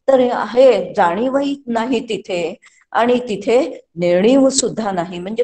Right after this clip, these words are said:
कुठल्याच प्रकारचं तिथे विशेषही ज्ञान नाही आणि तिथे अज्ञान सुद्धा नाही. म्हणजे मी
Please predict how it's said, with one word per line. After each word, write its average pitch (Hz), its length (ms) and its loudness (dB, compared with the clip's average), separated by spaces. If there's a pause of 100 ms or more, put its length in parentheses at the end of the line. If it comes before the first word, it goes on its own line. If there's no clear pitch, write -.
(120)
कुठल्याच - 580 -6
प्रकारचं 208 600 -2 (400)
तिथे 226 220 0
विशेषही 254 760 0
ज्ञान 202 500 -2
नाही 202 440 -2 (260)
आणि 214 280 0
तिथे 190 220 -4
अज्ञान 185 720 -2
सुद्धा 214 540 0 (360)
नाही. 170 260 -2
म्हणजे 220 280 2
मी 220 220 0